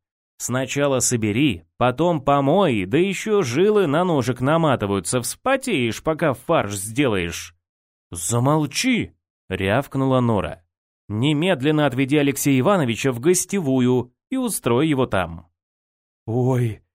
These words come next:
спасибочки!" затарахтел Лёха.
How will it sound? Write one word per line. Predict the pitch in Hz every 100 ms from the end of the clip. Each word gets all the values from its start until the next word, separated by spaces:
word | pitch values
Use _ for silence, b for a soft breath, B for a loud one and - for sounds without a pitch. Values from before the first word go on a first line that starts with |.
| _
спасибочки!" | - - - - 156 160 - 190 143 135 - - 147 120 123 _ _ _ -
затарахтел | 101 117 110 92 - 113
Лёха. | 113 110 - 82 -